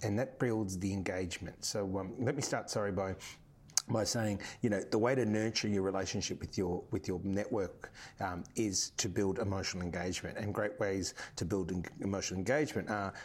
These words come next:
you know, one is congratulate them. Congratulate people when things happen. You know, again, it doesn't matter wh-, how big or small the win is, but if there's a win, um, then congratulate them, 'cause it sh-, th-, this starts to build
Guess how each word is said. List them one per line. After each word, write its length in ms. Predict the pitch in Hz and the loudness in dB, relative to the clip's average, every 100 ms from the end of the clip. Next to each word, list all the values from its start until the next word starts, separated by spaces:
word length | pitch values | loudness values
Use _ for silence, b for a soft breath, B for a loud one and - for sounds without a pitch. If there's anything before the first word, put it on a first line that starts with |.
| B - | B -2
you 100 | 107 | 2
know, 180 | 95 92 - | 2 0 0
one 300 | 107 104 101 - | 0 2 0 -2
is 180 | 98 - | -2 -2
congratulate 720 | - 101 104 - 92 87 - | -2 0 0 0 -4 -4 -8
them. 120 | 80 - | -12 -6
Congratulate 600 | - 113 139 - 127 110 - | -2 2 2 2 0 0 0
people 260 | 104 107 | 0 0
when 160 | 95 92 | 0 0
things 460 | - 98 92 87 - | -2 -2 -2 -4 -4
happen. 380 | - 98 - - B B - | -4 -2 -4 -6 B B -2
You 80 | 104 | 0
know, 180 | 95 92 | 0 0
again, 400 | 107 92 107 90 B - | -2 2 0 0 B -8
it 100 | 101 | 0
doesn't 260 | 127 127 143 | 2 4 4
matter 300 | 120 120 - | 4 2 2
wh-, 120 | 110 | 2
how 160 | 110 107 | 2 4
big 180 | 117 104 | 2 2
or 100 | 95 | 0
small 280 | - 113 | 2 2
the 80 | 98 | 2
win 260 | 95 101 104 | 2 4 4
is, 160 | 147 | 2
but 160 | 127 101 | 2 0
if 100 | 101 | 2
there's 220 | 104 90 | 0 2
a 60 | 92 | 2
win, 340 | 107 143 160 B B B | 2 2 0 B B B
um, 260 | 107 98 92 - | -2 0 -4 -4
then 280 | 101 104 104 - | -2 0 -2 -4
congratulate 680 | 107 95 92 - 95 90 - | -2 0 -2 0 -2 -2 -4
them, 140 | - | -10
'cause 180 | - 95 | -4 -2
it 140 | - | -2
sh-, 60 | - - | -4 -2
th-, 160 | 104 113 | -2 0
this 180 | 113 107 | -2 0
starts 300 | - 95 - | -2 -4 -4
to 100 | 90 | -2
build 340 | 95 90 | 0 0